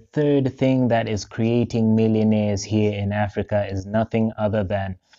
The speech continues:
creating affordable housing, old-fashioned real estate business.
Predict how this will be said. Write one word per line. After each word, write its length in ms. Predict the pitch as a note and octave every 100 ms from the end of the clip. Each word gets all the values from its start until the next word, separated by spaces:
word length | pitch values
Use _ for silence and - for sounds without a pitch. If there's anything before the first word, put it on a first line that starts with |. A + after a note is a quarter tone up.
| _ _ _
creating 720 | - A2 G#2 A2 A2+ A2 A2
affordable 760 | G#2 G2+ - G#2 G2 F#2 G#2 G2
housing, 640 | - G#2 G2 - F#2+ F2 - - _ - - _ -
old-fashioned 920 | B2+ C3 A#2+ - A2+ G#2+ A#2 A2 G#2+ - _ _
real 260 | G#2+ A#2 A2
estate 420 | G#2+ A2 G#2 G#2
business. 520 | G#2 F#2 F#2 - -